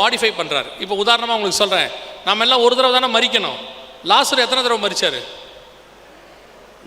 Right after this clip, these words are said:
நாயினூர் விதவையின் மகன், ஆமா தானே? அப்புறம் யவீருவின் மகள், ஏன் அவங்களாம் அப்ப ரெண்டு தடவை செத்தாங்க? அது காடோடைய டிசைன்ல அந்த, அப்படி இருந்திருக்கு. அவங்க, அவங்களுக்கு அந்த மாதிரி,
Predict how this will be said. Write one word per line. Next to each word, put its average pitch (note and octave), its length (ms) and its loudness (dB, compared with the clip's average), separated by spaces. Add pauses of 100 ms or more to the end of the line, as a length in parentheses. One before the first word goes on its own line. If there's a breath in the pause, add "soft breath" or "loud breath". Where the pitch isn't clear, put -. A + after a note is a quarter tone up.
நாயினூர் B3+ 440 2
விதவையின் A#3+ 400 0
மகன், A3 240 -4 (1500)
ஆமா B3+ 220 4
தானே? C4 180 4 (840)
அப்புறம் G3+ 280 0
யவீருவின் C4 460 2
மகள், A3+ 220 0 (1300)
ஏன் A#3+ 140 6
அவங்களாம் C4+ 300 2
அப்ப B3+ 80 -2
ரெண்டு A#3+ 200 2
தடவை B3+ 200 4
செத்தாங்க? D#3 380 -2 (1800)
அது G3+ 220 2
காடோடைய A3+ 560 2
டிசைன்ல A3 360 0
அந்த, A3+ 240 2
அப்படி G3 280 2
இருந்திருக்கு. G#3+ 280 -2
அவங்க, F#3 280 4
அவங்களுக்கு G3+ 320 2
அந்த F3 120 0
மாதிரி, E3+ 300 0